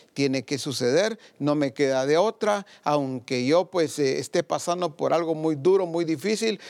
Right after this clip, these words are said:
aunque yo no lo acepte a él a, o a ella, le esté rechazando, pero al final solo espero que pase rápido este proceso. No, eso no es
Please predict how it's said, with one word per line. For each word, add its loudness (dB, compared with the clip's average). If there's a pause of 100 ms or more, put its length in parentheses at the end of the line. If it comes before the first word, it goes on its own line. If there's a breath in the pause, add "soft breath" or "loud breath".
(100)
aunque 0
yo 4
no 2
lo 2
acepte -2
a 2
él 0
a, -2
o 2
a 2
ella, 2 (200 loud breath)
le -2
esté -2
rechazando, -2
pero 2
al -2
final 0 (120)
solo 2
espero 0
que -4
pase -2
rápido 0
este -2
proceso. -4 (400 loud breath)
No, -6 (1800)
eso -2
no 2
es -4